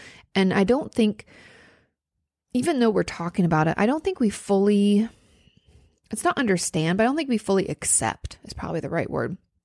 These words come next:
how much this pandemic is affecting us. I know there's tons of memes,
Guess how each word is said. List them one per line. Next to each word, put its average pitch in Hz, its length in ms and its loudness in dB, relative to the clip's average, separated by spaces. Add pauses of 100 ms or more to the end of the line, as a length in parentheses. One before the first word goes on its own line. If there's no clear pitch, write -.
(640)
how 226 540 0 (260)
much 196 520 0
this 190 120 -2
pandemic 208 640 0
is 180 100 -4
affecting 202 480 -4
us. - 220 -8
I 277 120 2
know 285 140 0
there's 254 160 0
tons 220 280 0
of 196 100 0
memes, 190 340 2